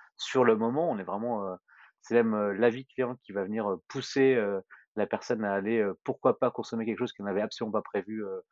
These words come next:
de consommer. Donc, il y a l'avis client, il y a sa place et sa forme. Sa place, effectivement, elle est, euh, elle devient complètement transverse sur tout type de plateforme.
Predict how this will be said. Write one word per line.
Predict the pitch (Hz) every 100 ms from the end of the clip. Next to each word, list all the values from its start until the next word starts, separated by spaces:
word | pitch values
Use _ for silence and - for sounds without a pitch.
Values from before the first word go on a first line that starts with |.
| _ - _ -
de |
consommer. | 101 104 - 131 165 - - 120
Donc, | -
il | 120
y |
a | 120 - - _ _ -
l'avis | 117 123 131 147
client, | - 143 160 180 202 220
il | 123
y | 117
a | 113 107 - _ _ _ _ _ -
sa | - 139
place | 156 185 196 - - -
et | 131
sa | 139
forme. | - 113 90 92 -
Sa | - 117
place, | 147 170 175
effectivement, | 110 113 113 131 156 160 -
elle | 101 101
est, | 107 107
euh, | 98 95 98 95 98
elle |
devient | 101 101 -
complètement | 156 156 - 127
transverse | - 113 117 139
sur | - 101
tout | 147
type | 139 123
de |
plateforme. | 110 107 - 135 185